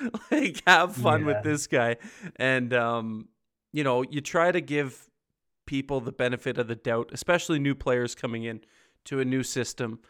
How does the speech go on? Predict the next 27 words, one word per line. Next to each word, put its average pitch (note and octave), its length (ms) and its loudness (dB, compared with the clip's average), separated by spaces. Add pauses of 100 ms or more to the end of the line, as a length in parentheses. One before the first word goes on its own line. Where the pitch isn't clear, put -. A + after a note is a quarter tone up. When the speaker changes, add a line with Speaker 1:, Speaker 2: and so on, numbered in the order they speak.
(280)
Speaker 1:
um, A2+ 380 -2
Speaker 2:
Mm-hmm. A#2+ 200 -4 (420)
Speaker 1:
all D#3 180 4
that C#3 240 2
stuff. - 520 0 (100)
But, C#3+ 160 0
like, C#3 240 -2 (600)
you C3 120 -6
give F3+ 220 2
that C#3+ 260 6
benefit D#3+ 340 -2
of D#3 100 -4
the C#3+ 60 -10
doubt D3 280 0
to - 80 -6
players B2+ 360 -2
like B2 140 -4
Jonathan A#2+ 400 -4
Huberdeau, A#2 400 -2
who A#2+ 80 -4
are, A2+ 80 -2
like, A2+ 140 -6
superstars C3+ 580 -2
and B2 100 -8
shit - 160 -8
like B2+ 180 -6
that. C#3+ 280 -2